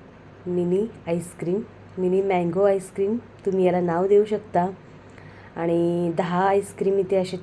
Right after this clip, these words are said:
तयार होतात. खूप छान असे छोटे छोटे आणि चौकोनीमध्ये असे आपले आईस्क्रीम तयार झालेले आहेत आणि मस्त तुमच्या मुलांना हा करून देऊ शकता.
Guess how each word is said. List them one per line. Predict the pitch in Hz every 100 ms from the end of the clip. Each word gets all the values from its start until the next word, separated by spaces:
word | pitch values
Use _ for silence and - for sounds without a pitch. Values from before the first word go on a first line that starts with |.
| 185
तयार | 151 156 190
होतात. | 180 175 175 - - -
खूप | 202 202 -
छान | 202 190
असे | 185 185 185
छोटे | 196 160
छोटे | 175 190 - 180
आणि | 180
चौकोनीमध्ये | 185 185 170 170 175 180 180 160 170
असे | 170 175 180
आपले | 170 170
आईस्क्रीम | 165 160 - 175 185 180
तयार | 170 165
झालेले | 170 151 156
आहेत | 151 147 135 - - - - - - -
आणि | 165 165
मस्त | 170 175 - 180
तुमच्या | 185 185 185
मुलांना | 180 175 170 175
हा | 170 175
करून | 175 170 175 185
देऊ | 180 180
शकता. | 180 165 - 156